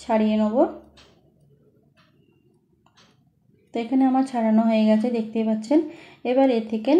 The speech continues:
এইগুলো আমি ফেলে দেবো। তো এইগুলো কী করে ভাবে ফেলবো সেগুলো আপনাদের দেখাচ্ছি। প্রথমে এইভাবে এগুলো ফেলে, এগুলো বাছতে হয়, এইভাবে বেছে এগুলো ফেলে দিতে হয়, নিয়ে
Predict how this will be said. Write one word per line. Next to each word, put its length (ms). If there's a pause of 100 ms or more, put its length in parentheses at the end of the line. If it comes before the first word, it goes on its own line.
(120)
এইগুলো 340
আমি 120 (120)
ফেলে 280
দেবো। 160 (120)
তো 40 (100)
এইগুলো 220 (100)
কী 140
করে 160 (160)
ভাবে 200 (100)
ফেলবো 260 (120)
সেগুলো 280 (100)
আপনাদের 300 (100)
দেখাচ্ছি। 360 (120)
প্রথমে 380
এইভাবে 320
এগুলো 220 (720)
ফেলে, 260
এগুলো 200 (160)
বাছতে 460
হয়, 140 (320)
এইভাবে 280 (100)
বেছে 240
এগুলো 180 (120)
ফেলে 260
দিতে 220
হয়, 140 (1900)
নিয়ে 160